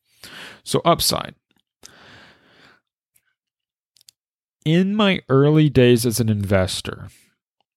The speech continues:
and, and some would argue I'm still in my early days as an investor, but I, you know, after a decade, it's, it's quite a bit of time. Um, I focused primarily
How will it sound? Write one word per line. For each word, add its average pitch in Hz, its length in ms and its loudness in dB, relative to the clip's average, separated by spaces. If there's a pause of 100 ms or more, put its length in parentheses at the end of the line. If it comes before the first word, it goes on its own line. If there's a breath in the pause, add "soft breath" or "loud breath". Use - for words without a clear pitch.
(1600)
and, 104 120 0
and 98 180 -4
some 120 160 0
would 113 100 4
argue 107 240 4
I'm 98 80 0
still 120 260 2
in 110 80 0
my 98 100 -2
early 95 260 -2
days 90 220 -4
as 98 40 -8
an 92 80 -8
investor, 87 400 -4
but 104 160 0
I, 104 100 4 (140)
you 104 140 -8
know, 95 80 -2
after 98 280 0
a 95 60 2
decade, 98 640 0
it's, 104 220 -10
it's 110 180 -6
quite 107 180 2
a 101 60 2
bit 95 120 0
of 92 100 -4
time. 92 420 -2 (580 loud breath)
Um, 101 460 2 (1500)
I 123 100 0
focused 170 640 0
primarily 170 1000 -2